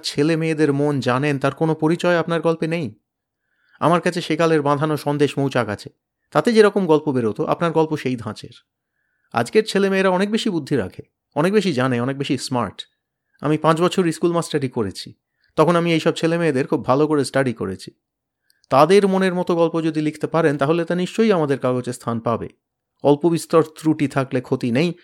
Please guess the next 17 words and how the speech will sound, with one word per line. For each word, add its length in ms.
সেটা 260
আমি 140
শুধরে 320
দিতে 220
পারি। 300
সম্পাদকের 560
এ 80
অধিকারটা 600
আছে 240
জানেন 340
বোধহয়।" 320
"জানি," 480
মাথা 280
হেঁট 220
করে 220
বললেন 340
অক্ষয়বাবু। 640